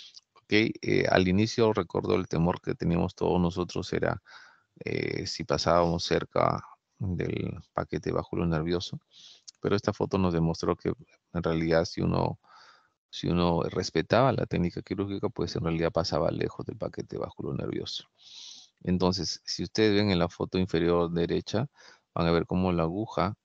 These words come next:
eh, se pasa por la ingle, ok, a nivel del clítoris.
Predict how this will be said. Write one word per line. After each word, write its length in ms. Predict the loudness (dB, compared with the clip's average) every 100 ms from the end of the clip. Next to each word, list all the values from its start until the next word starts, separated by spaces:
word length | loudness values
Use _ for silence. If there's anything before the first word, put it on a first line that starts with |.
| _ _ -8
eh, 160 | -6
se 160 | -4 0
pasa 260 | 2 0 -2
por 300 | -4 -4 -2
la 120 | -2
ingle, 500 | 0 0 2 0 -2 _ _ _ _ _ _ -12
ok, 200 | -8 0 2 2
a 40 |
nivel 400 | 4 4 2 2
del 220 | 0 -4 -4
clítoris. 600 | -4 0 0 0 -4